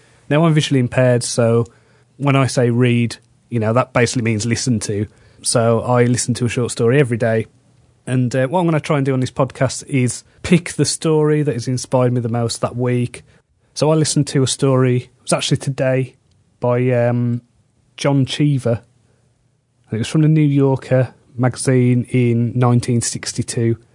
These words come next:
It was actually, it appeared on the podcast feed recently, but it was actually recorded in October two thousand and seven, a story called Reunion.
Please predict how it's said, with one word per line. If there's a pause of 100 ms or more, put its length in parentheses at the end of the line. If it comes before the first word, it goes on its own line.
(100)
It
was
actually, (380)
it
appeared
on
the
podcast
feed
recently,
but
it
was
actually
recorded (460)
in
October
two
thousand
and
seven, (480)
a
story
called
Reunion.